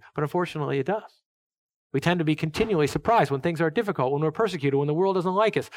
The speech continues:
when our family members who aren't believers don't want us around, when they call us foolish and they call us idiots and they say,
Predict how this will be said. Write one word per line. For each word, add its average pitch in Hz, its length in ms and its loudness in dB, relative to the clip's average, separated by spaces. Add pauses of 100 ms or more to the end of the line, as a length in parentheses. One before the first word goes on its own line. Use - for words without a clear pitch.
(120)
when 190 120 0
our 151 80 2
family 220 360 2
members 156 260 2
who 165 120 4
aren't 180 180 2
believers 202 380 4 (140)
don't 208 120 4
want 220 120 6
us - 100 0
around, 226 460 4 (120)
when 208 100 0
they 220 80 4
call 226 200 6
us - 120 2
foolish 262 460 4
and 175 100 2
they 170 120 4
call - 300 4
us 214 100 2
idiots 254 300 6
and 185 100 4
they 175 40 4
say, 190 200 6